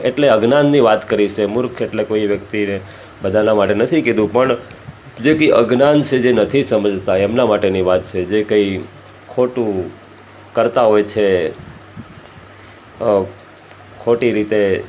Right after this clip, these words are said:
જીવન જીવી રહેલા છે, વેડફે છે, પોતાનું જીવન ખોટી રીતે વેડફી રહેલા છે, એના માટે છે. બાકી જે આધ્યાત્મિક જગતના જે માણસો છે, એના માટે તો પોતાના શ્વાસો અને સેવા કરી જ રહેલા છે,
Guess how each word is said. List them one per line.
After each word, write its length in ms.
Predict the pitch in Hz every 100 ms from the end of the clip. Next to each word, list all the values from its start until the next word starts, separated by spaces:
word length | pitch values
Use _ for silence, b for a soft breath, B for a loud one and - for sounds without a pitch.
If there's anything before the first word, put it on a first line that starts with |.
| 92
જીવન 280 | 104 107
જીવી 260 | 87 98 127
રહેલા 340 | 120 107 95
છે, 160 | 92 95
વેડફે 480 | 90 113 123 147 131
છે, 200 | 117 95
પોતાનું 400 | 98 107 104 90
જીવન 260 | 98 110
ખોટી 280 | 107 98 104
રીતે 200 | 104 101
વેડફી 380 | 90 85 90 117
રહેલા 260 | 101 92 90
છે, 120 | 107
એના 200 | 120 139
માટે 300 | 110 95 90
છે. 160 | -
બાકી 300 | 90 87 -
જે 120 | 92 92
આધ્યાત્મિક 580 | 87 92 95 98 95
જગતના 420 | 85 87 92 92 90
જે 140 | 90
માણસો 460 | 82 80 87 - 85
છે, 240 | 107 98
એના 140 | 90
માટે 280 | 90 87 92
તો 120 | 92
પોતાના 400 | 90 87 90 95
શ્વાસો 420 | 90 90 85 - 104
અને 160 | 95
સેવા 280 | 92 87 92
કરી 280 | - 87 120
જ 60 |
રહેલા 300 | 110 101 95
છે, 200 | 87 87